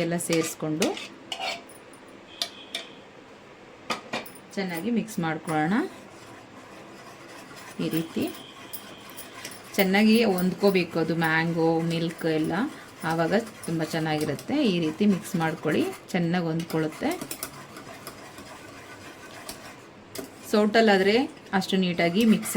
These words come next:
ಆಗಲ್ಲ. ಈ ರೀತಿ ಯಾವುದಾದ್ರೂ ಇದ್ದರೆ ತಗೊಳ್ಳಿ. ಇದು ಕೂಡ ಇಲ್ಲ ಅಂದಾಗ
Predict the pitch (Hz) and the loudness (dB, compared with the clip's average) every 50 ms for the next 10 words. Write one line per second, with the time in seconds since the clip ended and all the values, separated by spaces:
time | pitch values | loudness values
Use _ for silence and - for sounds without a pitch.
0 | 180 170 170 170 160 165 214 269 349 330 214 185 185 180 185 180 - 190 180 165 | 2 2 2 2 2 2 2 2 4 4 4 4 4 4 2 0 0 0 0 2
1 | 160 160 160 165 156 - 151 131 - 175 240 359 339 - - - - - - - | 2 2 2 2 2 2 2 0 2 2 2 2 2 -2 -6 -8 -8 -8 -14 -12
2 | - - 180 170 - 170 165 196 247 311 311 - - - - - - 208 208 208 | -6 -4 -4 0 2 2 4 4 4 2 2 -2 -8 -14 -4 2 6 6 6 6
3 | 220 220 240 233 233 226 214 196 190 185 185 180 180 170 170 165 160 160 170 | 6 6 6 6 8 8 6 6 6 4 4 2 2 2 0 0 0 0 2